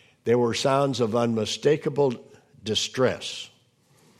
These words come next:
And when she opened the door, she was met by her accountant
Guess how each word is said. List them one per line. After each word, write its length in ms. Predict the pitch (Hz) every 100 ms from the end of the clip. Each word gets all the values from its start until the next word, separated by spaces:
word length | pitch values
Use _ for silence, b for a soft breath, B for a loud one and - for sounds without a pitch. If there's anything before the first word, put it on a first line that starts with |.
| b b b b -
And 160 | 82
when 120 | 101 120
she 180 | 127
opened 300 | 135 180 196
the 80 | 143
door, 360 | 110 139 131 127
she 140 | 127
was 200 | 117 110
met 360 | 113 151 170 - - _ b b b b b b
by 340 | 92 92 127 131
her 340 | 117 127 123
accountant 680 | 127 110 - 143 151 - 160